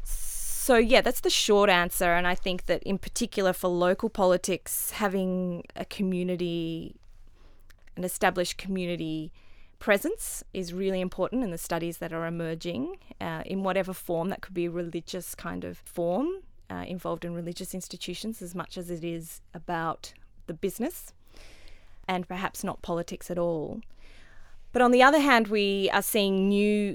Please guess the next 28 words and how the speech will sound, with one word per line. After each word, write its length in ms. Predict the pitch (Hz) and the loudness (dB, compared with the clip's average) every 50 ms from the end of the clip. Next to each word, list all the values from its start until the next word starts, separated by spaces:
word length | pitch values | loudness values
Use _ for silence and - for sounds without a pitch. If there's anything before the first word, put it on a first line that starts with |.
| - - | -6 -6
new, 540 | - 196 202 220 226 247 262 262 254 233 | -4 2 6 8 10 10 10 10 8 8
what 140 | 202 196 196 | 8 8 8
I 40 | 202 | 8
would 160 | 196 196 190 | 6 6 0
call 220 | - - 208 190 - | 0 0 0 2 2
emerging 640 | 190 196 185 180 180 175 185 190 180 - 185 180 180 | 2 2 2 4 6 6 6 4 4 0 -2 -2 -2
families 840 | - 165 151 139 139 - - - 240 302 381 370 - - - - - - - - - | -2 -2 -4 -2 -4 -6 -6 -6 -6 -6 -6 -8 -8 -10 -12 -14 -16 -20 -20 -14 0
who 500 | 202 220 208 202 190 190 190 185 190 185 - - - - - | 2 4 6 6 6 6 6 6 4 4 0 -4 -10 -4 -2
are 100 | 190 185 - | -2 -2 -2
nouveau 480 | - - 214 214 220 220 214 190 185 185 | -4 -2 0 2 2 2 4 4 4 4
riche, 340 | 175 180 180 214 240 - - | 4 2 2 0 0 -2 -2
perhaps, 640 | - 247 247 247 294 - - - - - - - | -2 0 2 4 2 2 0 -6 -12 -12 -10 -8
you 80 | 196 185 | -8 -6
know, 100 | 190 185 | -6 -8
kind 220 | - - 185 190 185 | -8 -8 -8 -8 -8
of 80 | 180 | -6
new 680 | 180 180 180 180 180 180 180 185 185 190 196 202 202 208 | -6 -6 -4 -4 -4 -4 -2 -2 -2 -2 -2 -2 -2 -2
money, 280 | 202 185 185 247 349 466 453 - - - - - - - - - - | -2 -2 0 0 -2 -2 -4 -6 -14 -20 -20 -20 -20 -20 -20 -10 -4
and 720 | - 180 185 185 185 190 185 185 185 185 190 190 180 - - - - | -2 0 2 2 2 2 2 0 0 0 -2 -2 -4 -6 -10 -8 -6
are 80 | - 180 | -6 -6
taking 800 | - - - 185 190 - 196 180 175 175 180 190 - - - - - - | -6 -4 -4 -4 -4 -2 -4 -4 -4 -4 -4 -6 -8 -8 -12 -14 -20 -8
the 100 | - - | -6 -4
chances, 640 | - - - 180 175 - - - 277 277 262 254 - | -4 0 0 2 2 0 0 0 2 2 2 2 0
the 120 | - - 135 | -2 -2 -4
opportunities 800 | 156 - - - - - 180 180 196 202 247 254 254 254 233 | -4 -4 -8 -8 -6 -4 -2 0 2 2 4 4 4 2 0
that 120 | 208 180 160 | -2 -2 -2
are 80 | 170 | 0
there 300 | 160 165 175 196 233 269 | 0 2 4 4 4 4